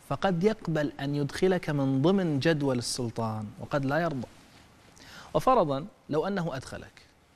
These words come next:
فربما يستمع إليك السلطان وقد لا يستمع إليك، وحتى لو استمع إليك فربما يقبل طلبك وربما لا يقبل، مع أنه مخلوق مثلك. أما ربنا سبحانه فإنك لا تحتاج أن تكلم أحدًا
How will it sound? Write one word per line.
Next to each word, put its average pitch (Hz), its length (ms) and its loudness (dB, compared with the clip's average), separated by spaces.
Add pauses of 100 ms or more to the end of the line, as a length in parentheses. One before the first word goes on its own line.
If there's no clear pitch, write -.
(160)
فربما 180 640 0
يستمع 175 680 -2
إليك 175 320 0
السلطان 147 580 -6 (180)
وقد 180 280 -4
لا 202 100 0
يستمع 165 500 -4
إليك، 143 180 -4 (240)
وحتى 247 420 2
لو 214 160 2
استمع 156 400 -4
إليك 107 160 -2 (100)
فربما 156 480 2 (100)
يقبل 202 500 4
طلبك 202 520 -2 (300)
وربما 196 420 -2
لا 143 120 -2
يقبل، 151 360 -4 (680)
مع 143 200 -2
أنه 143 240 -4
مخلوق 147 420 -2
مثلك. - 500 -10 (840)
أما 147 240 2
ربنا 135 360 0
سبحانه 131 580 -6 (320)
فإنك 165 380 -2
لا 135 160 -2
تحتاج 127 440 -6
أن 117 100 -4
تكلم 123 420 -2
أحدًا 127 360 -4